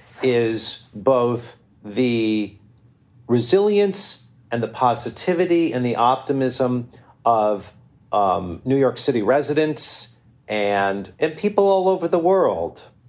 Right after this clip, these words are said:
And I believe in New York, I believe in our country, and I believe in our ability to come back and snap back and, um,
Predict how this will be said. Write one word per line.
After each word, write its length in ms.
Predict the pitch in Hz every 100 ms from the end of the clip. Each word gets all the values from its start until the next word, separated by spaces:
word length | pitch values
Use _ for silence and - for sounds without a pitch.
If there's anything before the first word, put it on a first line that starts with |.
| - - - -
And 220 | 143 143
I 300 | - 180 208
believe 340 | 202 185 190
in 100 | 170
New 100 | 160
York, 520 | 143 143 175 226 - -
I 100 | 127
believe 500 | 117 120 127 127 120 -
in 160 | 117
our 140 | 107 104
country, 680 | - 151 - 180 220 208 - - 120
and 100 | 143
I 100 | 143
believe 400 | 147 147 190 196
in 100 | 156
our 140 | 120
ability 580 | 113 117 104 107 110 107
to 640 | - - 113 107 101 101 - _ _ -
come 300 | - 143 135
back 420 | 127 120 117 -
and 120 | 110 95
snap 400 | - 117 117 -
back 480 | 107 104 113 - _ _ _ -
and, 600 | 117 113 107 107 107 107 92 - _ _ -
um, 580 | 110 107 104 104 98